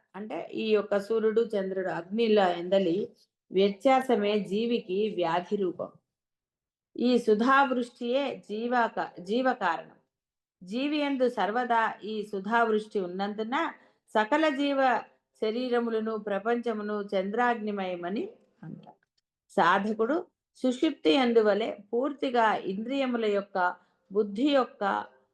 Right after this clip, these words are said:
వృత్తిరహితుడై అనగా కేవల ముఖ్య ప్రాణ మాత్ర యుతుడైనప్పుడు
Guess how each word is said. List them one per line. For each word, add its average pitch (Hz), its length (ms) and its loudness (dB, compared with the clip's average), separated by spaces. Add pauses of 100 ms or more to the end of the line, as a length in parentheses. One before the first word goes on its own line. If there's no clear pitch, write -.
(320)
వృత్తిరహితుడై 233 840 2
అనగా 180 520 0
కేవల 240 680 0
ముఖ్య 214 400 -10
ప్రాణ 247 800 2
మాత్ర 196 680 -4 (340)
యుతుడైనప్పుడు 196 960 0